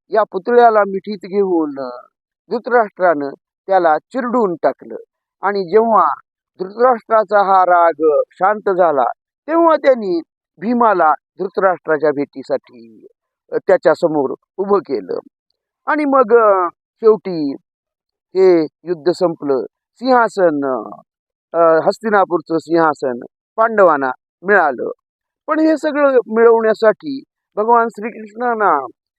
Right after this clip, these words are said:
या युद्धामध्ये पांडवांची सतत मदत करावी लागली. आणि मग, अ, शेवटी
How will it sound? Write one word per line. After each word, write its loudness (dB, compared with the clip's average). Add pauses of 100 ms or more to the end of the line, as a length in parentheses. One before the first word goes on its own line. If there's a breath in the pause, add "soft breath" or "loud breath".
(120)
या 4
युद्धामध्ये 0 (500)
पांडवांची 0
सतत 0 (220)
मदत 2
करावी 0
लागली. -8 (640)
आणि -4
मग, 2
अ, 4 (380)
शेवटी -4